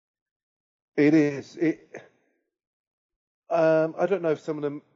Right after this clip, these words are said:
Speaker 2: some of the others had ma-, maybe more had gone to Heat One. I'm, I'm not sure, but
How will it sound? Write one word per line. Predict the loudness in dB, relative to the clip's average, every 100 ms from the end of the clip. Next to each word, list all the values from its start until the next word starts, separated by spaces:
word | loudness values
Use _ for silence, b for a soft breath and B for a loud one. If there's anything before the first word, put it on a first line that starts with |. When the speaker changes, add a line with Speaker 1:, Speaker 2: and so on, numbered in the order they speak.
| _
Speaker 2:
some | -12 -6
of |
the | -4
others | -4 -6 -10
had | -16 _ -18 -14
ma-, | -12
maybe | -8 -8 -6
more | -4 -4
had | -4
gone | -8 -8
to | -12
Heat | -12 -6
One. | 0 0 0 -6 -12 _ _ _
I'm, | -6 -2
I'm | -2 -2
not | -6 -4
sure, | -2 -2 -2
but | -6